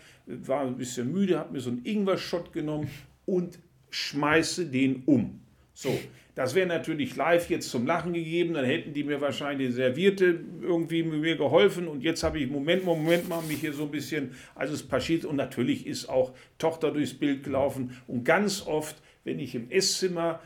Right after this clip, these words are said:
da haben wir den besten Empfang, wenn ich da meinen Zoom-Call mache, dann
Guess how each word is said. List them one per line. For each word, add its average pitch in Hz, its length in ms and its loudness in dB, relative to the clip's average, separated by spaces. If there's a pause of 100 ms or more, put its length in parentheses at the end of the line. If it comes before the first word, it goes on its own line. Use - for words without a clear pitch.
(160)
da 110 140 -8
haben 147 140 -4
wir 131 180 -2
den 110 240 -4
besten 180 400 2
Empfang, 151 540 -4 (440)
wenn 147 160 -4
ich 127 160 -6
da 151 360 -6 (200)
meinen 117 400 -6
Zoom-Call 165 520 2
mache, 151 260 -4
dann 120 260 -4